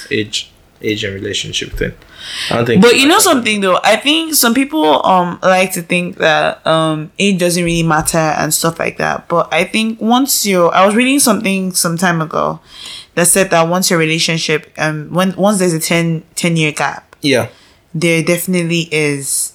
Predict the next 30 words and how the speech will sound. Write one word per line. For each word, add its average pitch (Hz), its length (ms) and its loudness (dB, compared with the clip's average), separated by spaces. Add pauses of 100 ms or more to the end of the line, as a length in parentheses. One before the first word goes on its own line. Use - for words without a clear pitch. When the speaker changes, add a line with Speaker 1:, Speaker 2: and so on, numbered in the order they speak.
(260)
Speaker 2:
something 165 680 0
to, 143 540 -2
um, 143 500 -6 (340)
think 165 220 0
about. 147 220 -2
There's 156 140 0
a 139 40 -6
generational 151 640 0
difference. 143 480 -4
You 156 140 0
guys 151 140 -2
think 147 240 -4
differently. 139 580 -8 (260)
Speaker 1:
Mm. 135 240 0
Speaker 2:
Your, 160 540 4
um, 156 340 0
the 160 120 -2
family 190 380 2
and 160 180 0
friends 165 540 -2
of 156 140 -2
each 160 180 -2
other 151 180 -2
is 147 180 -4
different. 139 460 -6
You 147 100 -6
feel 165 200 -4
me? 147 260 -4
Like, 147 240 -2
Speaker 1:
Yeah. 117 440 0